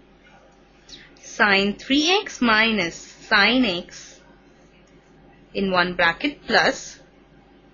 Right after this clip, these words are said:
sine two x. Right, now here we'll be applying the formula, and on doing so,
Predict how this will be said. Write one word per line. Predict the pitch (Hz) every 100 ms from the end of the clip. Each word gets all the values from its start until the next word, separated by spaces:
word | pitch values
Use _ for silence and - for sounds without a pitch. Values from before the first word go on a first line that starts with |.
| _ _ - - - -
sine | - - 220 196 165 285 - -
two | - 214 247 285 _ _ _ _ - -
x. | 202 - - - - - - - - _ _ _ _ - _ - - - - _ - - - _ _ _ - - - - 139 - _ _ - - _ _ _ - -
Right, | 269 302 247
now | 233 233
here | - 320 302 220 214
we'll | 226 208
be | 196
applying | 196 196 220 220 269 208
the | 196
formula, | 196 220 208 233 202
and | 160 175
on | 180 190
doing | 185 226 285
so, | 285 202 160 208